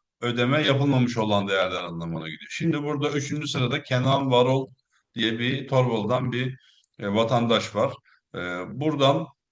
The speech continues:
e, seksen yedi buçuk kilo zeytin almışız. Bin yedi yüz elli lira tutmuş. Şimdi bunun ödemesini Kenan Varol Bey'e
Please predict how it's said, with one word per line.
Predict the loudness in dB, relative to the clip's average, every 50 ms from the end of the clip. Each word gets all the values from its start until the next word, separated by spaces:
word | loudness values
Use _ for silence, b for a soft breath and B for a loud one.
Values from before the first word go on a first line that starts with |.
| _ -12
e, | -10 -8 -6 -6 -6 -4
seksen | -2 -2 -2 0 2 0 2 2
yedi | 2 0 0 0 -2
buçuk | -4 -4 -8 -10 -10
kilo | -8 -4 -2 0 0 0 0 -4 -8 -10
zeytin | -4 -2 0 0 0 0 0 0
almışız. | 2 2 2 0 0 -2 -4 -4 -6 -6 -4 -2
Bin | 0 0 2
yedi | 4 2 2 2
yüz | 0 0 2
elli | 2 2 2 2
lira | 0 0 0 0 -2
tutmuş. | -2 -6 -6 -6 -6 -6 -6 -6 -10 -12 b b b b b
Şimdi | -12 -6 -4 -2 -2 -2 -2 0
bunun | 0 0 0 0 -2 -4 -6 -10 -16 -12 -6 -2
ödemesini | 0 2 4 4 4 4 4 2 2 2 2 2 2 0 -2 -6 _ _ _ _ -8
Kenan | -2 2 4 4 6 6 6 6 6
Varol | 6 8 8 6 4 4
Bey'e | 2 2 2 2 2 0